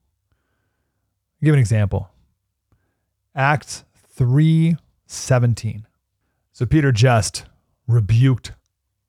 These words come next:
the Jews. Let me read a little <laughs> bit of this. Uh, so he's talking to a bunch of Jews. Uh, do, do, do, do, do, do. "Jesus, whom you delivered over and denied in the presence of Pilate when he had decided to release him.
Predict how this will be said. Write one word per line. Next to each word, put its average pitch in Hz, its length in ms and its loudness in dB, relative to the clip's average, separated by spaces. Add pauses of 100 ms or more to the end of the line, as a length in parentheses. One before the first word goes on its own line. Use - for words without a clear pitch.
(120)
the 110 100 -4
Jews. 95 640 -2
Let 113 60 -2
me 110 60 2
read 107 160 2
a - 20 0
little 101 180 0
<laughs> - 20 0
bit 110 100 6
of 101 60 -2
this. 92 280 -6 (640)
Uh, 101 420 2 (720)
so - 140 0
he's 107 100 4
talking 113 360 2
to 107 180 2
a 98 40 0
bunch 101 220 -2
of 101 60 0
Jews. 98 640 -2 (460)
Uh, 101 580 -2
do, 110 120 -14
do, 110 160 -10
do, - 160 -14
do, 113 140 -8
do, - 180 -20
do. 120 300 -2 (1000)
"Jesus, 120 1040 0 (680)
whom 147 220 4
you 180 160 4
delivered 180 400 4
over 170 240 4
and 131 100 4
denied 135 500 2
in 123 100 0
the 110 60 0
presence 110 460 0
of 98 140 -6
Pilate 120 500 -4 (640)
when 117 180 2
he 127 140 0
had 110 260 -2
decided 110 400 0
to 104 80 0
release 107 260 0
him. 101 120 -4